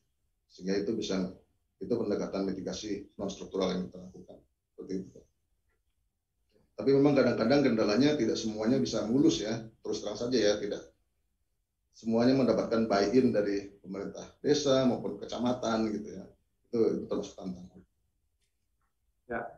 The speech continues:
Speaker 2: ini pertanyaan ketiga yang dari Pak Riza juga. Apakah Habitat membuka peluang untuk kolaborasi dengan private sector utamanya untuk program-program community development terkait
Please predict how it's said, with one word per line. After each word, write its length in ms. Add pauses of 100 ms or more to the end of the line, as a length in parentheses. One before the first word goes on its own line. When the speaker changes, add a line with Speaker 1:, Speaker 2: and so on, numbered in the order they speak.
Speaker 2:
ini 160
pertanyaan 460
ketiga 340
yang 240
dari 140
Pak 180
Riza 300
juga. 400 (240)
Apakah 420
Habitat 320
membuka 560
peluang 560
untuk 240
kolaborasi 800
dengan 300
private 420
sector 320 (140)
utamanya 580
untuk 320
program-program 960
community 720 (300)
development 640
terkait 560